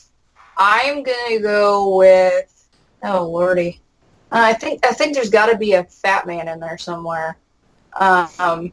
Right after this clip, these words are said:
probably something that gets both him and the opponent blown up, but he's impervious. Like, like, he improperly aims a fat man. And,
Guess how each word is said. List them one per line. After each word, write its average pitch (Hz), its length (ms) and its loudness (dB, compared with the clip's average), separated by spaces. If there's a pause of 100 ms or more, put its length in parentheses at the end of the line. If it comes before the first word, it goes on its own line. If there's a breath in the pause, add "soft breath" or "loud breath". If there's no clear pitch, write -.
(120)
probably 302 680 2
something 240 520 -2
that 190 340 2 (120)
gets 220 300 2
both 214 240 -6
him 226 180 -8
and 214 140 -8
the 196 100 -6
opponent 202 540 -6
blown 180 340 4
up, 185 280 4
but 185 100 0
he's 185 220 -8
impervious. - 880 -10 (800 soft breath)
Like, 185 320 0
like, 190 260 2
he 196 320 -8
improperly 196 800 0
aims 180 420 -6
a - 60 -8
fat - 340 -4
man. - 340 -12 (600)
And, 170 680 0